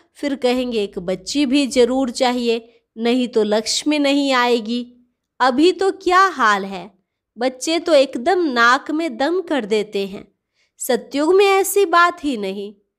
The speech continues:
स्वर्ग तो फिर क्या। तुम मीठे मीठे बच्चे अब स्वर्ग की बादशाही ले रहे हो।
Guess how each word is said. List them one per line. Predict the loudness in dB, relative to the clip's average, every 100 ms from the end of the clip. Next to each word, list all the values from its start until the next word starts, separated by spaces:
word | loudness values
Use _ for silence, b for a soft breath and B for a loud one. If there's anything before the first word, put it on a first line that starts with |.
| _ _
स्वर्ग | -20 0 2 4 2 -2
तो | -2 -6
फिर | -4 -6 -6
क्या। | -2 -2 -2 -6 _ _ _ _ _ _
तुम | -2 0
मीठे | 0 0 0 2 2
मीठे | 2 -2 -2 -2
बच्चे | -2 -4 -4 -2 0 0 -4 B B
अब | -6 -6
स्वर्ग | -6 -2 2 4 2 -2
की | -2 -4
बादशाही | 0 2 2 0 -4 -2 2 4
ले | 4 2
रहे | 0 -4 -6
हो। | -8 -12 -18